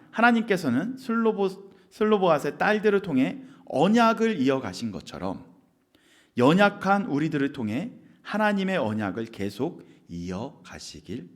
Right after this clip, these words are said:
원하십니다. 우리의 삶을 통해 그 언약이 이루어지길 소망하며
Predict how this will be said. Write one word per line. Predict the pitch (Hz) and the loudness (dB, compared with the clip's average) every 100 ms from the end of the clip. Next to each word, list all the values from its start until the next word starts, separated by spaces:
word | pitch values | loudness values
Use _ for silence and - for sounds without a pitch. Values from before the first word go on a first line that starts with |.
| _ | _
원하십니다. | 87 78 - - - - - _ _ _ _ _ _ _ _ _ _ _ _ _ _ _ | -18 -18 -20 -20 -20 -20 -20 _ _ _ _ _ _ _ _ _ _ _ _ _ _ _
우리의 | 135 165 190 | 2 6 6
삶을 | 196 196 196 | 6 0 0
통해 | 196 196 170 196 - | -2 0 0 -2 -8
그 | - - | 4 4
언약이 | 156 165 185 180 | 6 4 4 2
이루어지길 | 185 135 139 135 127 117 113 | 2 0 2 2 2 -2 -4
소망하며 | 135 143 127 95 120 220 | -4 -4 -2 -2 -4 -6